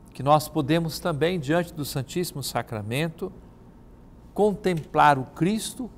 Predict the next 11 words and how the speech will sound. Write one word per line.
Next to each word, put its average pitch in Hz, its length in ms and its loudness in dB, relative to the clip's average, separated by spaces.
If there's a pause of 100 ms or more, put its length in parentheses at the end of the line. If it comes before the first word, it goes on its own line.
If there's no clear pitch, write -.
com 156 320 -6 (260)
o 139 60 -4
olhar 123 440 2
de 113 120 -10
Maria 120 580 -2 (220)
e 110 80 -12
com 123 240 -10
o - 20 -8
coração 131 680 -2
de 120 100 -12
Maria. 113 500 -4